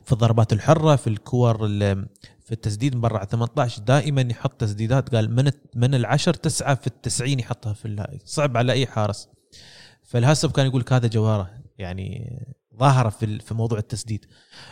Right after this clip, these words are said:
أه، ما استفدنا من الموسم الماضي موضوع الضربات الحرة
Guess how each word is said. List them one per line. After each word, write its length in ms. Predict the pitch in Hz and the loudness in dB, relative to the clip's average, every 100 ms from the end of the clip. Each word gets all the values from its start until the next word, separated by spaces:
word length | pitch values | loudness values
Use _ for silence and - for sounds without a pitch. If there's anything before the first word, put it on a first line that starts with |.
| - - | -20 -14
أه، 960 | - 50 50 50 50 - - - - - _ _ _ _ _ - | -8 -4 -4 -4 -6 -6 -8 -8 -10 -14 _ _ _ _ _ -2
ما 200 | 123 190 | 4 4
استفدنا 440 | - 156 156 131 | 4 2 4 4
من 260 | 120 110 104 | 2 0 0
الموسم 340 | 107 107 107 104 | 0 0 0 -2
الماضي 300 | 104 98 98 | -2 -2 -2
موضوع 240 | 95 90 | -2 -2
الضربات 380 | 87 95 92 - | -2 -2 -2 -4
الحرة 440 | - 98 156 - | -6 -4 -6 -8